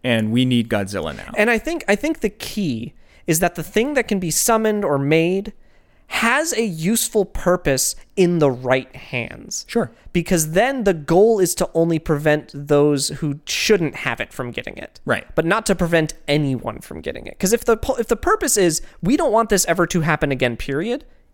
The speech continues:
Speaker 2: just fucking destroy it. But if the purpose is, "We want to keep this locked away in case we need it again, and we don't want anyone else to get it,"
Speaker 1: Then I can actually understand, like, distributing the keys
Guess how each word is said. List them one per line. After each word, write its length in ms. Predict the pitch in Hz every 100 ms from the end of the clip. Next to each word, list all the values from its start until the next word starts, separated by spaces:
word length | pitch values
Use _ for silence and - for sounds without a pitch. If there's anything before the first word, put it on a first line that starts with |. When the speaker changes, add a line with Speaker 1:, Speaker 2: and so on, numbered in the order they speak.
| -
Speaker 2:
just 200 | 254 -
fucking 520 | - 320 - - 196
destroy 460 | 147 - - 160 151
it. 160 | - - - - - - _ - - - -
But 120 | - 208
if 100 | 214
the 80 |
purpose 400 | - 294 339 226 202
is, 140 | 180
"We 80 | 185
want 200 | 226 294
to 80 | 277
keep 220 | 233 214
this 140 | 190
locked 240 | 180 180 185
away 220 | 165 156
in 120 | 147
case 340 | 143 170 165 -
we 100 | 139
need 220 | 123 135
it 100 | 160
again, 340 | 165 180 190 196
and 160 | 147
we 80 | 143
don't 240 | 147 156
want 160 | 175 -
anyone 380 | 147 147 139 131
else 340 | 135 127 -
to 140 | - 143
get 260 | 120 254
it," 240 | 226 107 - - - - -
Speaker 1:
Then 260 | 147 269
I 80 | 330
can 120 | 220
actually 260 | 170 - 147
understand, 580 | 135 123 180 151 127 - -
like, 340 | - 113 - -
distributing 540 | 127 - 127 120 110
the 80 | 104
keys 560 | - 117 110 104 -